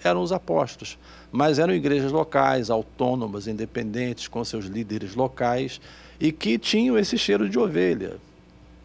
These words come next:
tinham essa vivência do dia a dia, porque, é, é, biblicamente falando,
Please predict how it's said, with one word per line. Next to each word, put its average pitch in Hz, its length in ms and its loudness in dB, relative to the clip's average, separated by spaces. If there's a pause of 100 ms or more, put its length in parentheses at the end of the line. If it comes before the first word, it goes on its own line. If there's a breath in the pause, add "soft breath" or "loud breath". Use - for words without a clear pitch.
tinham 160 340 -2
essa 175 840 4
vivência 143 720 2
do 127 140 -2
dia 117 200 0
a 104 40 0
dia, 123 560 -2
porque, 120 480 -4 (340 loud breath)
é, 104 960 -2
é, 92 40 -8
biblicamente 127 680 0
falando, 120 800 0